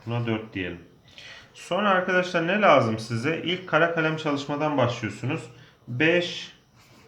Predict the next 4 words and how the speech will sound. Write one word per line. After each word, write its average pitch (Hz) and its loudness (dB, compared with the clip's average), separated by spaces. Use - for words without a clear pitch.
size 151 0
bir 151 -6
kalem 123 2
lazım. 95 -2